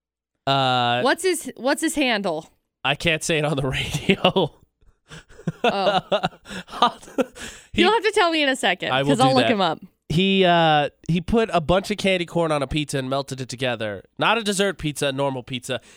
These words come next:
Speaker 1: I think my favorite reaction thus far is, uh, Stacy Jensen shared. Have you seen Harold and Kumar Go to White Castle?
Speaker 2: No.
Speaker 1: Ryan Reynolds has a cameo in it, and there's a part, I can't remember what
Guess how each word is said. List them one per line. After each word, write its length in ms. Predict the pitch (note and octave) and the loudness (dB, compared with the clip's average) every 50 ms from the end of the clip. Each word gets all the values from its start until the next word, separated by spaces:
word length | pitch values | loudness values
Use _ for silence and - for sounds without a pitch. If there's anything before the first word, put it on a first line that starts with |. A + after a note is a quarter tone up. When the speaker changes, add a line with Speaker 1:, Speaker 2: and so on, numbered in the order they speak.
| - - - - | -20 -20 -6 -2
Speaker 1:
I 60 | - | 0
think 100 | G#3+ C#4 | 0 2
my 140 | C#4 C#4+ C4+ | 2 2 0
favorite 300 | B3+ B3 B3 B3 A#3+ A#3 | 2 0 0 0 0 -2
reaction 380 | A#3+ A3+ G#3+ G#3 G#3+ - G#3+ G#3+ | -2 0 0 0 0 -2 -2 -2
thus 160 | G3+ G3 - | -2 -2 -4
far 360 | - - F#3+ F3+ F3+ F#3 F#3 | -2 -2 0 2 2 0 0
is, 340 | E3 F3+ F3+ E3+ D#3+ C3+ E3 | -2 -2 -2 -2 -2 0 0
uh, 160 | D#3+ D#3 D3+ | 0 0 0
Stacy 500 | - - - - F#3 F#3 F#3+ - - G3+ | -2 -4 -4 -2 0 -2 0 -2 -6 -6
Jensen 420 | E3+ D#3+ F3+ F#3 F3 - - F#3 F3 | -2 -2 -2 -2 -2 -4 -6 -6 -6
shared. 340 | - - - F3+ F3 F3 D#3+ | -4 -2 -2 0 -2 -2 -4
Have 120 | D#3+ D#3+ F3+ | -6 -8 -8
you 40 | |
seen 220 | F#3+ - - G#3+ F#3 | -8 -6 -6 -4 -2
Harold 240 | F#3 F#3 F3+ F#3 F3+ | -2 -2 -2 -2 -4
and 80 | E3 | -4
Kumar 300 | - D#3+ D#3+ E3 D#3 D3+ | -6 -6 -4 -4 -4 -4
Go 80 | D3+ D#3 | -2 -4
to 80 | C#3 | -4
White 240 | B2+ B2 B2+ C#3 C3+ | -2 -2 -4 -4 -2
Castle? 520 | - D3 C#3 C#3 C#3+ - D3+ C#3+ C#3+ C#3+ _ _ _ _ _ _ _ _ _ _ _ _ _ _ _ _ _ _ _ _ _ _ _ _ _ _ _ | -2 -4 -4 -4 -4 -6 -6 -6 -6 -6 _ _ _ _ _ _ _ _ _ _ _ _ _ _ _ _ _ _ _ _ _ _ _ _ _ _ _
Speaker 2:
No. 280 | - G#3+ F#3+ F3 D#3+ F3+ - - _ _ - - | -10 -6 -6 -6 -6 -8 -14 -20 _ _ -20 -4
Speaker 1:
Ryan 380 | C#3+ E3 F3 F#3+ G3+ G3+ F#3+ E3+ | 0 2 4 4 4 2 2 0
Reynolds 360 | F3+ F3 F3 E3 E3 D3+ - | 0 2 2 0 -2 0 0
has 180 | E3+ D#3 D3 | 0 0 0
a 40 | D3 | -4
cameo 520 | C#3 - D#3 D3 D3+ D3 D3+ D3 C#3+ C#3 C#3 | -6 -2 0 0 0 0 0 0 0 0 0
in 80 | C3+ | 0
it, 160 | C3+ C3+ C3 | -2 -2 -2
and 100 | C3+ C#3 | -4 -6
there's 120 | C#3+ C#3 C#3 | -6 -6 -6
a 60 | C#3 | -8
part, 240 | - - D#3+ D#3+ D#3+ | -4 -2 -2 0 0
I 60 | D#3 | -2
can't 160 | D3+ - F#3+ F#3+ | -2 -2 -4 -2
remember 180 | F#3+ F#3+ F3+ E3+ | -2 -4 -2 -2
what 240 | E3 D#3 D3+ - | -2 -2 -4 -4